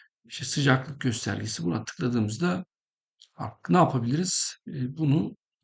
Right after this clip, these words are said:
görüntüleyebiliriz. Tabii istediğimiz kadar cihaz bağlarız. E, bu cihazlar çoklu, e, ölçüm alıyor olabilir. Ya da kullanıcıya,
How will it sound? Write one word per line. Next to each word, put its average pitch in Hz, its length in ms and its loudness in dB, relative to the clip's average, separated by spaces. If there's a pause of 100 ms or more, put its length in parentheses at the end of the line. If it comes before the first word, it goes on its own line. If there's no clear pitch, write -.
(120)
görüntüleyebiliriz. 143 680 4
Tabii 165 180 2
istediğimiz 151 440 4
kadar 135 380 6 (540)
cihaz 139 420 10
bağlarız. 101 640 2 (640)
E, 117 380 2
bu 135 80 4
cihazlar 135 580 12
çoklu, 139 840 4
e, 131 80 2 (840)
ölçüm 139 420 8
alıyor 113 360 2
olabilir. 110 580 -4 (560)
Ya 139 160 10
da 143 260 8
kullanıcıya, 139 800 10